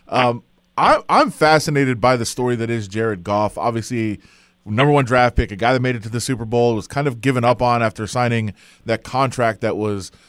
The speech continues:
uh, so massive, and, and at the time, kind of felt like it was holding the Rams back from doing what they wanted to do, and then he finds a new home in Detroit. I felt like the whole thing in Detroit was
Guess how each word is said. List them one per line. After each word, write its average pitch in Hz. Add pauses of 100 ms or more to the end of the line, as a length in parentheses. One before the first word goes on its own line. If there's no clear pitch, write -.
(160)
uh, 98
so 156
massive, 120
and, 113
and 110
at 95
the 92
time, 180 (300)
kind 127
of 113
felt 139
like 120
it 123
was 117
holding 131
the 120
Rams 117
back 117
from 131
doing 117
what -
they 127
wanted 113
to 110
do, 147
and 165
then 170 (300)
he 175
finds 202
a 208
new 190
home 202
in 185
Detroit. 226
I 202
felt 247
like 196
the 175
whole 208
thing 214
in 196
Detroit 190
was 165